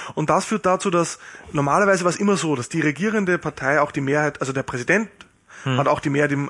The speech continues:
Speaker 1: im House of
Speaker 2: Und konnte
Speaker 1: Representatives.
Speaker 2: durchregieren.
Speaker 1: Ja, nicht unbedingt durch,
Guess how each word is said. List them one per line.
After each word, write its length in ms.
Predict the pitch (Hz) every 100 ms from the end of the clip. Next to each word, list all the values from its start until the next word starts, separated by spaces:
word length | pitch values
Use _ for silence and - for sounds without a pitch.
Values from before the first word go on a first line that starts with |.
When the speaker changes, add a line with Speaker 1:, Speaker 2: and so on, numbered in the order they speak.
| -
Speaker 1:
im 240 | 135 120
House 400 | 127 135 - - -
of 80 | -
Speaker 2:
Und 80 | 131
konnte 220 | 123 117
Speaker 1:
Representatives. 340 | 131 147 143 -
Speaker 2:
durchregieren. 260 | 135 87 - - - - -
Speaker 1:
Ja, 60 |
nicht 100 | 170
unbedingt 200 | 220 202
durch, 120 | 302